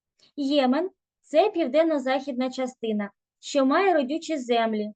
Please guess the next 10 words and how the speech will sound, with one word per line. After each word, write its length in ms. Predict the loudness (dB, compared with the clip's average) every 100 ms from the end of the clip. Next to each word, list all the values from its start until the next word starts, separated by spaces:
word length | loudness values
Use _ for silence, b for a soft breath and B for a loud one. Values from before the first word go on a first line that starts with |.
| _
тропічну 540 | -2 -2 0 -6 -4 -2
рослинність 880 | -2 -4 -4 -2 -2 -4 -6 -14 -8
і 200 | 0 0 0 _ _ _ _
достатні 540 | -2 -2 0 0 0 0
запаси 480 | 0 0 -2 -2
води. 400 | -4 -4 -4 -8 -10 _ _ _ _ _
Тут 240 | -2 -2 0
найбільша 680 | 0 0 0 -2 -2 -4
щільність 480 | -6 -4 -4 -4 -4
населення, 720 | -4 -4 0 0 0 -4 -8